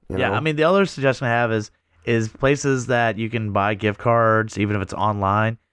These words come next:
Speaker 2: just to show that support, just helping people out till we get out of this. You know,
Speaker 1: Yeah.
Speaker 2: it's, it's a long road, man. But I, I know if we all sit together, we're gonna be able to make it through this. And, like,
Speaker 1: Oh, yeah,
Speaker 2: I don't wanna
Speaker 1: definitely.
Speaker 2: lose.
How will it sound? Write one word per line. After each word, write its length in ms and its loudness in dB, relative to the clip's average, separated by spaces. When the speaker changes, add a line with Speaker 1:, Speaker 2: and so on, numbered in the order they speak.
Speaker 2:
just 340 -6
to 80 -4
show 320 0
that 160 2
support, 520 -2
just 240 -8
helping 420 -4
people 300 -2
out 320 0
till 480 2
we 140 -4
get 180 -2
out 180 0
of 80 0
this. 420 -2
You 160 -16
know, 100 -8
Speaker 1:
Yeah. 560 0
Speaker 2:
it's, 340 -8
it's 180 -8
a 40 -4
long 300 2
road, 340 4
man. 200 0
But 140 0
I, 180 -2
I 120 -6
know 240 4
if 80 -2
we 80 0
all 180 2
sit 180 -8
together, 420 2
we're 100 -4
gonna 120 -2
be 80 0
able 60 2
to 40 0
make 160 0
it 80 -8
through 220 -2
this. 240 -8
And, 200 -10
like, 240 -4
Speaker 1:
Oh, 80 2
yeah, 280 4
Speaker 2:
I 180 -2
don't 120 0
wanna 100 2
Speaker 1:
definitely. 260 0
Speaker 2:
lose. 600 0